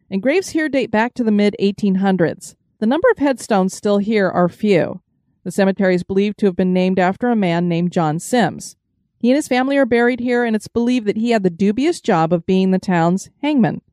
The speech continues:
Technically, he was the judge, and so sentenced people to die, many of whom were black.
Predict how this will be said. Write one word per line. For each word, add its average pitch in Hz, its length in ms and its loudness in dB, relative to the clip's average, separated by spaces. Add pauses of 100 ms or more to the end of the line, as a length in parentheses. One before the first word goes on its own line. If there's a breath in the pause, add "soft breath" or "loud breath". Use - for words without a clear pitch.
(320)
Technically, 311 460 -2
he 285 120 4
was 247 200 0
the 247 120 0
judge, 196 520 0
and 185 180 -4
so 180 220 2
sentenced 180 360 -6
people 175 240 -6
to 165 120 -10
die, 165 520 0
many 233 280 2
of 208 100 0
whom 180 220 -2
were 156 100 -2
black. - 520 -6